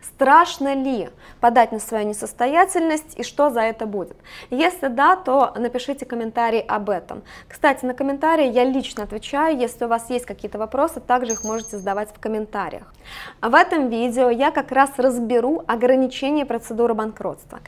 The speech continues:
какие есть реальные ограничения, а также отвечу на часто задаваемые вопросы подписчиков. Так, к примеру, какой вы будете получать доход во время или после процедуры банкротства, можно ли выезжать за границу, можно ли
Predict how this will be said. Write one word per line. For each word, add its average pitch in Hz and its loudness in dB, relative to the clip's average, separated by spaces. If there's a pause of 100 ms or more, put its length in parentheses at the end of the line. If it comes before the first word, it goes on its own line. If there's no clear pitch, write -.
какие 294 4
есть 226 0
реальные 254 6
ограничения, 214 -4 (100)
а 247 2
также 311 4
отвечу 247 -4
на 214 -6
часто 247 -2
задаваемые 214 -2 (260)
вопросы 214 -2
подписчиков. - -2 (180)
Так, 294 8
к - -20
примеру, 277 0 (140)
какой 294 6
вы 311 6
будете 226 0
получать 226 -4
доход 202 -2
во 214 -2
время 196 -2
или 214 -4
после 269 -2
процедуры 240 -2
банкротства, 240 -4
можно 285 -2
ли 196 -6
выезжать 185 -6
за 185 -8
границу, 262 -4
можно 254 2
ли 208 -2